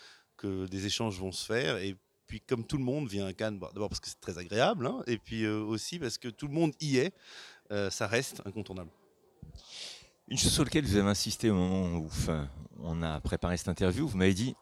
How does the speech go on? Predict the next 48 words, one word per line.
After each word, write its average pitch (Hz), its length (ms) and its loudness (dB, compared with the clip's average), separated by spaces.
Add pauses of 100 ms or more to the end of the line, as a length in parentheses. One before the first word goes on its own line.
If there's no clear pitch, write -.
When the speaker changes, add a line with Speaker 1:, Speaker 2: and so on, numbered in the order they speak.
Speaker 2:
on 98 60 2
ne 87 40 0
fait - 120 2
pas - 120 0
de - 60 -10
critique. - 400 -8 (1300)
Speaker 1:
Non, 95 160 -2
é-, - 180 -14
é-, 85 160 -12
Écran 110 260 -2
Total 143 320 2
n'a 113 120 0
pas 143 140 2
vocation 123 680 -2
à 104 120 -2
dire 107 240 -6
d'un 98 100 -2
film 135 240 -8
qu'il 95 160 -10
est 101 60 -2
bien 123 220 -2
ou 117 60 -2
qu'il 90 200 -12
est 90 60 -6
mauvais, 104 580 -4
ou 90 240 -8
qu'il 92 160 -12
va 92 100 -2
plaire 135 260 0
ou 101 40 -4
qu'il 98 160 -14
va 113 120 2
pas 104 140 -4
plaire. 92 320 -6 (760)
Nous, 147 80 0
on 123 120 -2
soutient 135 400 -2
une 110 100 0
industrie, 120 640 -4 (200)
on 104 160 -4
est, 101 280 -2
euh, 95 220 -4
on 98 160 -6
est 98 100 -2
un, 92 240 -4
un 98 140 -6
informateur 107 960 -2
de, 92 580 -6